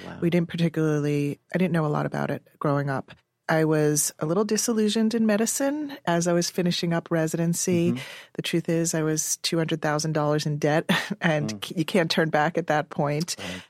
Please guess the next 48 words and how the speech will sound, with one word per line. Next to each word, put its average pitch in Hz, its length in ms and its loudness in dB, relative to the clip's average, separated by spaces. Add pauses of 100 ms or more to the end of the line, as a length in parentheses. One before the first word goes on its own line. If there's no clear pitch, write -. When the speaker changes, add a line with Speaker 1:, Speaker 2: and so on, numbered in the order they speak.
(120)
Speaker 2:
So 202 320 6
I'm 196 100 4
starting 196 240 4
to 214 100 2
look 196 120 2
for 226 120 0
jobs, 170 580 2 (100)
and 170 560 2
I 175 120 2
saw 185 520 0 (120)
an 190 100 2
ad 185 380 0
for 160 240 0
a 165 100 2
world-renowned 175 840 2
wellness 151 400 0
center 139 380 -4
in 151 200 -2
New 143 60 -2
York 143 220 -2
City. 131 320 -6 (200)
Speaker 1:
Hmm. 92 460 -2
Speaker 2:
<laughs> - 60 -16 (240)
And 160 320 2 (140)
it 151 180 0
just 147 360 2
spoke 147 340 2
to - 100 -2
me, 123 100 -2
and 120 60 -2
I 127 40 0
was 131 80 -6
like, 127 120 -10
"Wow, 160 200 2
that 160 180 0
sounds 147 300 -2
really 131 180 0
cool." 214 540 4 (100)
Speaker 1:
Mm-hmm. 117 280 -8 (100)
Speaker 2:
I 165 60 2
had 156 140 4
visions 151 440 2
of 135 120 2
it 147 140 -2
being 143 300 0
a 143 40 -2
big 139 200 0
spa. 156 580 4